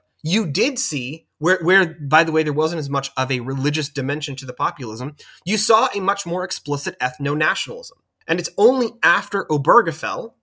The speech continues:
which is the gay marriage Supreme Court decision, that you see the religious right essentially start leaning toward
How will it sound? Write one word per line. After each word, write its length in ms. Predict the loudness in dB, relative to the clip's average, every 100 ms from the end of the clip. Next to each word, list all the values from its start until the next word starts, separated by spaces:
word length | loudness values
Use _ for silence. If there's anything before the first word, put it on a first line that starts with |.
| _ _ _ _ -6
which 240 | -4 -2
is 80 | -6
the 100 | -4
gay 180 | 0 2
marriage 440 | 2 0 -2 -4
Supreme 340 | -8 -6 -6 -4
Court 260 | -6 -8
decision, 440 | -8 -8 -10 -12 -16 _ _ _
that 200 | -2 -2
you 80 | -2
see 240 | -2 -2 -2
the 100 | 0
religious 500 | 0 0 2 0 0
right 300 | 0 -2 -4
essentially 680 | -2 -2 -2 -4 -4 -6 -10 -20 -20 _ 0
start 440 | 4 8 6 4
leaning 440 | -6 -2 -2 -4
toward 680 | -8 -4 0 0 2 0